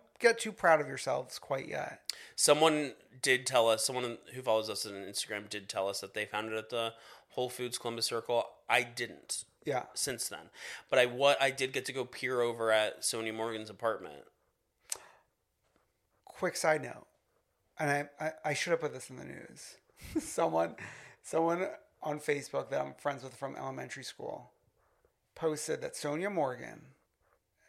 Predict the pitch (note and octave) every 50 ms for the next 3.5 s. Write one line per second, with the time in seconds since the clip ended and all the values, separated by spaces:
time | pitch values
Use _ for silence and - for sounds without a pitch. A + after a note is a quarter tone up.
0 | - _ _ _ _ _ _ _ _ - - - - F3 E3+ F3+ F#3+ G3+ G#3 G#3
1 | G3+ D#3 C#3 - _ _ _ _ _ _ _ _ _ _ _ _ _ _ - -
2 | F#3 F#3 F#3+ G#3 G3+ D#3+ D#3 D#3 D3+ D3+ D3 C#3 - - D#3+ D3+ D3+ D3+ D3+ D3+
3 | D3+ C#3+ C#3 C3 B2+ B2+ B2+ B2+ A#2+ A#2